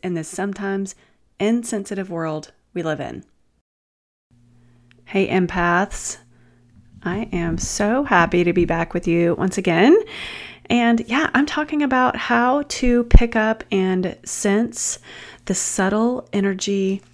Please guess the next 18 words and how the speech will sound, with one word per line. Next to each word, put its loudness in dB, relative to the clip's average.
all -2
around 0
you. -2
So 0
as 0
I've 6
mentioned 4
over 2
and -2
over 0
and -4
time 4
and 4
time 0
again, 4
as -4
empaths, 0
we 2